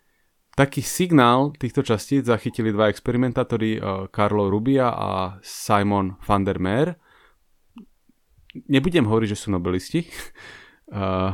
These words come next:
lebo, lebo už to teda majú v tejto epizóde všetci garantované, ktorých sme spomenuli. A, ale teda, že bol zachytený signál týchto častíc.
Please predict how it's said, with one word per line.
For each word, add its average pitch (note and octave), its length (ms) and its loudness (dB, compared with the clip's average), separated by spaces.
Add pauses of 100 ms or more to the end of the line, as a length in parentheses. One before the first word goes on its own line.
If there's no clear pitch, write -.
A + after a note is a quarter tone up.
(840)
lebo, G2+ 280 4 (220)
lebo G#2 300 -6
už - 160 -6
to G#2 80 -6
teda G2 180 -2
majú F#2+ 300 2
v - 80 -8
tejto G2 240 0
epizóde F#2 320 -2
všetci G2 320 -4
garantované, G#2 800 0
ktorých G#2+ 240 -2
sme G#2+ 80 -4
spomenuli. B2+ 480 2 (760)
A, G2+ 400 2
ale A#2+ 240 4
teda, B2+ 180 4
že A#2+ 140 4
bol C#3 160 8
zachytený A#2 400 2
signál A2+ 320 2
týchto G#2+ 240 -4
častíc. - 560 -6